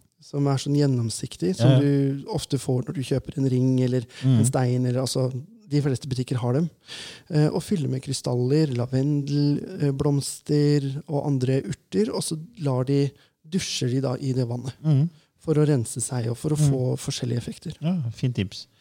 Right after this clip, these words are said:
Speaker 2: Men tilbake til gamle ting da. Eh, la oss si nå at det er, eh,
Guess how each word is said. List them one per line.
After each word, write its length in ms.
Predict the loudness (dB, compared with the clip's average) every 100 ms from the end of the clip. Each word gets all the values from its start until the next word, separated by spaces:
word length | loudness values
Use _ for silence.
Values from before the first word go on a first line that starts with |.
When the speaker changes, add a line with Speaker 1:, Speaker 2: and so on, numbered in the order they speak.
| _ _ _ -4
Speaker 2:
Men 180 | -2 -2
tilbake 340 | 0 2 2 2
til 120 | 0
gamle 280 | 2 2 2
ting 200 | -2 -2
da. 120 | -2 -6 _ -20 -20 _ -4
Eh, 480 | 2 4 4 2 0
la 240 | 2 2 4
oss 100 | 0
si 160 | -2 -2
nå 180 | 0 0
at 80 | 0
det 100 | 0
er, 640 | 2 4 4 2 2 2
eh, 180 | 0